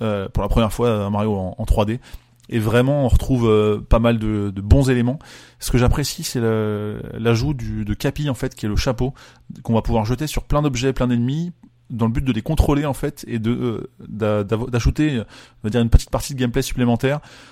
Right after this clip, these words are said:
Par exemple, une chenille qui va aller sur des plateformes plus longues, euh, en espèce de, de dragon pour, pour planer un peu, euh, dans un, dans le monde de, de désert, et cetera. Un dino pour détruire tout, plein de blocs. Et en fait, c'est plein de choses comme ça, plein de petits ajouts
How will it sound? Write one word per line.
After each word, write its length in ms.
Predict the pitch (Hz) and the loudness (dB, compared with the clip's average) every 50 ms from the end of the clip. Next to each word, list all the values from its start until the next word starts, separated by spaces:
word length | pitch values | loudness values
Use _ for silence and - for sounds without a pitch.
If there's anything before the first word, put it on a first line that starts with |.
| _ _ - | _ _ -6
Par 120 | 104 104 | -4 -2
exemple, 260 | 107 101 113 113 - | 0 0 -2 -2 -2
une 80 | 117 113 | -2 -4
chenille 320 | - - 113 113 120 127 | -2 0 0 0 0 0
qui 140 | 117 - 107 | -2 -4 -2
va 80 | 104 104 | 0 0
aller 100 | 104 104 | 0 2
sur 160 | - 104 98 | 0 0 0
des 160 | 98 95 92 | -2 -6 -6
plateformes 320 | - 101 95 - 101 101 | -8 -8 -6 -6 -6 -4
plus 120 | - - 131 | -2 0 0
longues, 440 | 123 123 127 131 127 113 107 104 101 - _ _ _ _ _ - - - | 0 0 0 0 -2 -2 -2 -2 -4 -8 _ _ _ _ _ -12 -8 -6
euh, 160 | 104 98 98 | -4 -4 -4
en 200 | 98 101 101 101 | -4 -4 -4 -6
espèce 300 | 101 - - 120 110 101 | -6 -8 -6 -6 -6 -4
de, 220 | 101 104 104 101 | -4 -2 -2 -2
de 120 | 98 101 101 | -2 -4 -4
dragon 480 | 98 98 104 107 104 110 110 113 110 | -4 -4 -4 -2 0 0 0 0 2
pour, 240 | 101 - - 98 101 95 | 4 2 2 2 2 0
pour 140 | - - - | 0 -2 0
planer 220 | - 113 107 110 | -2 -2 0 0
un 120 | 107 104 101 | 0 0 0
peu, 120 | - 113 | 0 0
euh, 320 | 117 117 110 104 98 98 | 0 2 0 0 0 -2
dans 200 | 101 101 95 101 | -2 -4 -4 -6
un, 20 | 107 | -8
dans 120 | 101 98 | -6 -6
le 60 | 98 | -4
monde 180 | 101 104 104 101 | -2 -2 -2 -2
de, 360 | 98 101 95 92 92 92 92 | -2 -2 -4 -4 -4 -6 -6
de 160 | 92 92 92 | -8 -8 -8
désert, 300 | 90 95 104 107 117 117 | -4 -4 -2 -2 -2 -2
et 20 | 113 | -4
cetera. 460 | - - 127 117 107 117 117 104 98 | -4 -2 -2 0 0 0 0 0 0
Un 140 | 98 101 107 | 0 -2 -2
dino 300 | 107 110 120 123 127 120 | 0 2 4 4 6 6
pour 160 | - - 101 | 6 6 6
détruire 340 | 101 98 - - 113 - - | 4 0 -2 -2 -2 -2 -6
tout, 180 | - - - - - | -8 -10 -10 -8 -6
plein 140 | - 107 104 | -4 -2 0
de 40 | 107 | 0
blocs. 240 | 104 113 117 - | 0 0 -2 -2
Et 440 | - - - - - - - - - | -6 -14 -20 -20 -20 -20 -12 -8 -4
en 20 | 104 | -2
fait, 120 | 120 139 | -2 -2
c'est 100 | - 185 | -2 -6
plein 220 | - - - 160 | 2 4 4 4
de 60 | 160 143 | 4 4
choses 160 | - 160 - | 2 2 2
comme 160 | - 143 131 | 2 0 0
ça, 140 | - 151 151 | 0 0 2
plein 120 | 151 143 | 2 2
de 40 | 127 | 2
petits 240 | - - - 123 123 | 2 0 0 0 -2
ajouts 200 | 123 120 151 | 0 0 -2